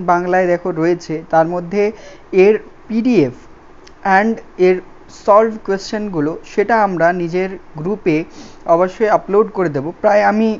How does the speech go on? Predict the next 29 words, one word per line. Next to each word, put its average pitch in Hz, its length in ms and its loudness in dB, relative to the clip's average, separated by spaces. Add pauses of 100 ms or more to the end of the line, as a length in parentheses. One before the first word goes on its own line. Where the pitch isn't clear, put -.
(120)
কিছু 220 160 -4 (100)
question 214 360 -2
তোমাদের 196 340 -4
সাথে 180 200 -4 (120)
দেখিয়ে 170 340 -4
দিতে 185 260 -6
চাই, 160 160 0 (460)
যেটা 170 280 2
তোমরা 180 260 -2
দেখতে 165 300 -6
পারো, 165 240 0
যেটা 165 160 -4 (140)
first 185 320 -2 (560)
পেজে 196 320 2 (640)
দুটো 208 180 0 (100)
ল্যাঙ্গুয়েজে 190 480 -2
পেপারটা 180 340 -2 (100)
দিয়েছে, 165 320 -4 (120)
ইংরেজি, 180 540 -6 (260)
ই-, 175 100 -4 (100)
ই-, 160 100 -4 (140)
বেঙ্গলি 202 480 -2 (300)
and 226 140 0 (1040)
এই 180 80 4 (140)
নেপালি 170 480 2
ল্যাঙ্গুয়েজে 160 400 0 (160)
এই 160 80 0 (100)
দুটো 156 180 -2 (500)
question 165 360 -2